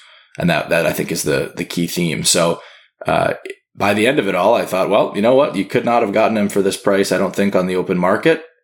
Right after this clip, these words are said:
uh, in terms of free agency." And he wants to be there, and maybe that gives him a little bit of a resurgence. But either way, this is a guy who's used to playing twenty-two minutes a night. And if you can get him any under that, it probably only raises his level at this age. So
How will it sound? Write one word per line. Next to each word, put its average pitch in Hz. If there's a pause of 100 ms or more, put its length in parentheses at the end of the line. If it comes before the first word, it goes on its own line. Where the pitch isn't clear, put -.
(120)
uh, 85
in -
terms 92
of 85
free 90
agency." 131 (720)
And 85
he 87
wants 90
to -
be 104
there, 131
and 87
maybe 95
that 98
gives 95
him 98
a 98
little 98
bit 101
of 98
a 98
resurgence. 127
But 90
either 107
way, 104
this 101
is 98
a 95
guy 95
who's 95
used 98
to -
playing 92
twenty-two 101
minutes 95
a 92
night. 113 (160)
And 85 (160)
if 80
you 87
can 85 (160)
get 98
him 92
any 123
under 101
that, 82
it -
probably 104
only 92
raises 92
his 85
level 90
at 85
this 82
age. 85 (520)
So 87